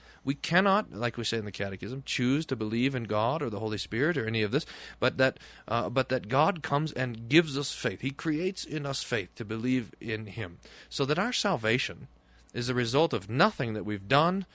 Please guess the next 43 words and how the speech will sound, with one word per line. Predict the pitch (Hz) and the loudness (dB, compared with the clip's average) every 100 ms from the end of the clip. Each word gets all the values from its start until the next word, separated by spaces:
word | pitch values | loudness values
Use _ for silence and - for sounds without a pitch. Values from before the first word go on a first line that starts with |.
| - - | -20 -8
nothing | 123 156 165 131 | 0 2 2 -2
that | 113 | -2
we've | 101 - | -6 -8
thought, | - 165 170 190 | 4 6 6 4
nothing | 127 123 110 | -2 -2 -2
that | 104 | -6
we've | 98 101 - | -8 -6 -4
said. | - 185 190 185 | 2 4 4 2
It | 123 | -2
has | 123 127 110 | 0 0 -2
no, | 143 233 - | -4 -4 -2
it | 147 117 | -4 0
does | 135 117 | 0 2
not | 160 226 208 | 0 0 0
originate | 139 185 135 120 139 | 2 2 2 0 0
in | 151 | 0
ourselves, | 165 - 254 226 104 - - - - - | 0 0 -2 -4 -4 -10 -18 -20 -20 -10
but | - 107 | -6 2
rather | 120 160 190 180 | 4 4 4 2
it | |
originates | 127 143 143 120 131 127 | 2 0 0 -4 -4 -4
in | 117 | -4
God, | 160 302 117 87 | -2 -2 -2 -6
in, | 117 - | -8 -8
in | 123 117 | -8 0
His | 165 240 | 0 0
mind | 120 110 139 214 202 | -2 0 2 2 -4
and | - 139 139 - | -4 -4 -4 -4
in, | 156 180 160 - - - | -4 -4 -6 -14 -20 -8
in | 156 160 - | -6 -6 -10
His | - 170 180 | -6 -4 0
death | - 277 160 - - | 2 2 0 -6 -6
on | 139 | -6
the | 156 | -2
cross. | 202 165 - - - - - | -2 -2 -6 -14 -16 -20 -10
I | 110 | -4
mean, | |
that's | 131 175 | -2 0
where | 135 | 0
our | 101 | 0
salvation | 110 104 107 117 | 0 0 0 -2
comes | - 196 214 | -2 -2 -4
from. | - | -8